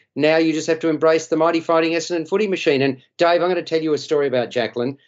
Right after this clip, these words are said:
She, during the week, she texted me a, a piece of memorabilia. Did you not, Jackie?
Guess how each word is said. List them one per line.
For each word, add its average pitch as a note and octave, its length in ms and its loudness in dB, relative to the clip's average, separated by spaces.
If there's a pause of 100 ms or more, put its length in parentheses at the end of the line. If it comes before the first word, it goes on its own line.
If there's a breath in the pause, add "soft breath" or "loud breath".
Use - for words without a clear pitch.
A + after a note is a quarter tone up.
(160)
She, E3 260 0
during F#3+ 360 2
the F3 100 2
week, D3+ 240 2
she C3+ 200 -8
texted D#3 460 -4
me B2+ 560 2 (180)
a, B2 360 0
a C3+ 40 0
piece D3+ 300 -2
of B2+ 100 -4
memorabilia. C3 680 0
Did B2 240 -4
you D3 100 2
not, D3+ 280 0
Jackie? F3+ 440 0